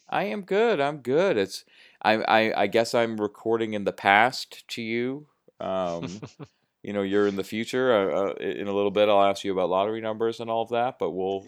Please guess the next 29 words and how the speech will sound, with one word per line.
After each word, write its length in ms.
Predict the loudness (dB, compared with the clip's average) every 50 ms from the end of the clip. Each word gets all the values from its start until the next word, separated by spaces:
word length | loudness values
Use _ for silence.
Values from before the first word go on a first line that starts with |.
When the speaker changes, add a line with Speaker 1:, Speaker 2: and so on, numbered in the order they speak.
| -12
Speaker 1:
we'll, 220 | -8 -4 -4 -4 -2
Speaker 2:
There 160 | -2 -2 -2
Speaker 1:
we'll 100 | -2 -4
Speaker 2:
we 60 | -6
go. 280 | -4 -2 -2 0 0 -2 -2
Speaker 1:
we'll 180 | 0 0 0 2
spend 260 | 4 4 4 4 4
some 140 | 0 -4 0
more 160 | 2 0 2
time 260 | 4 4 4 4 4
on 120 | 2 0 0
your 200 | 0 0 0 -2
story, 540 | -2 -6 -2 0 2 4 6 6 4 4 4
man. 200 | 2 2 2 2
Let's 180 | 2 0 4
get 180 | 4 2 4 6
right 220 | 6 4 4 4 -4
to 320 | -4 2 4 6 8 10
it. 260 | 10 8 8 6 0 _ _ _ _ _ _ _ _ _ _ _ _ _
As 280 | 6 8 8 8 10 10
always, 640 | 8 10 10 8 8 8 6 4 2 0 -6 -14 -16 _ _ _ _ _ _ -2
first 400 | 0 2 2 2 0 -4 -8 -4
question 360 | 0 0 0 0 0 -4 -4
of 80 | -2
the 100 | 0 0 0
episode, 560 | 0 0 -4 -4 -2 0 2 2 0 0 -4
Yogi, 320 | -6 -4 -4 -4 -2 -4
tell 240 | -6 0 4 6 8
us, 280 | 8 8 6 4 0